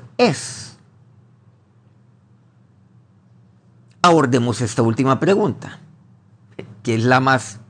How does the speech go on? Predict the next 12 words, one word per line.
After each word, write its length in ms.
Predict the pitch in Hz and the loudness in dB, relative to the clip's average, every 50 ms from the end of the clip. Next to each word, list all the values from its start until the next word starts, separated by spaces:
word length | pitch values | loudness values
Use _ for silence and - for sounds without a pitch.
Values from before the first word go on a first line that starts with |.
| - - _ _ _ _ _ - _ _ _ _ _ _ _ _ | -20 -20 _ _ _ _ _ -20 _ _ _ _ _ _ _ _
fácil 360 | - 104 104 - - 117 107 | -2 0 0 0 0 0 2
de 80 | 107 123 | 2 2
entender 500 | 120 98 - 156 185 208 208 - - - - - - - - _ _ _ _ _ _ _ _ _ _ _ _ _ _ _ _ _ _ _ _ | 2 2 0 0 0 0 -2 -2 -4 -8 -20 -20 -20 -20 -20 _ _ _ _ _ _ _ _ _ _ _ _ _ _ _ _ _ _ _ _
y 80 | - 185 | -6 -4
quizá 320 | - 131 120 - - 104 | -2 -2 -4 -2 -2 -2
responder. 560 | 104 117 117 - - - 196 247 - 208 - - - - _ - _ _ - _ _ _ _ _ _ _ _ _ _ _ _ _ _ _ _ _ _ _ _ _ _ _ _ _ _ _ _ _ _ _ _ _ _ _ _ _ _ _ _ _ _ _ _ _ _ _ _ _ _ | -2 -2 -4 -4 -4 -4 -4 -2 -2 -4 -6 -6 -12 -20 _ -20 _ _ -20 _ _ _ _ _ _ _ _ _ _ _ _ _ _ _ _ _ _ _ _ _ _ _ _ _ _ _ _ _ _ _ _ _ _ _ _ _ _ _ _ _ _ _ _ _ _ _ _ _ _
¿Cómo 280 | - 254 247 226 226 202 | 2 4 4 4 4 2
es 120 | 156 - | 2 4
el 120 | 170 151 151 | 4 4 6
amor 280 | 147 156 165 175 165 | 6 6 4 2 4
de 140 | 156 196 208 | 4 4 4
Dios? 760 | - - - - 110 - - - - - - - - - - | 6 4 4 2 0 -4 -8 -10 -10 -12 -12 -14 -16 -18 -20